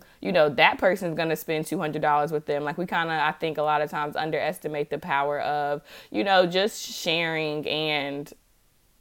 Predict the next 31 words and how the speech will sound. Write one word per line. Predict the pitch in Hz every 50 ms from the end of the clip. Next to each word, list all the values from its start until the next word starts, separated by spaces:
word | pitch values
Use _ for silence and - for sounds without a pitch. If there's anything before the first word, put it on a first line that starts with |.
| - -
supporting | - - 190 185 - 185 180 175 165 160
someone, | 165 - 170 156 160 156 147 -
even | 156 175 156 165 156
if | 151 156
it | 156 139 135 151
isn't | 139 147 143 147
financially. | - 143 135 135 131 123 117 165 - - 67 - - - - - - - -
So | - - - 202 185 180 170 165 165 160 - - - - - 151
go | 160 190 226
support | - - 381 233 - 262 214 202 190 170 - -
somebody | - - - 208 190 185 190 185 165 156 156 156
this | 151 151 147 147 -
week | 147 143 139 131
because | - 147 - 180 156 147
a | 147 151
tag, | - 226 202 202 202 202 196 196 196 196 185 -
a | - 170
like, | 170 180 180 180 175 175 170 - - -
a | 160
repost, | 165 156 165 175 180 - 196 170 165 175 -
all | - 151 170 170
of | 175 170
that | 175 170 170 165 - - - _
is | 151 180 226 -
free, | - 208 180 160 156 151 143
y'all. | 139 135 135 139 160 160 _ _ _ _ _ _ _ _ _ _ _ _ _ _ _ _ _ _ _ _ _ _ _ _ _ _ _ _ _ _ _ _ _ _ _ _ _ _ _ _ _ _ _ _ _ _ _
Okay, | - 214 233 254 277 294 - - - 208 165 151 139 135 135 - - - - - - -
so | - - - 220 190 165 147 139 147 175
getting | 165 202 220 254 262 247 214 180
right | 175 180 196 220 226 -
into | 214 220 220 214 - - 208 202 196 196 190 190 190 185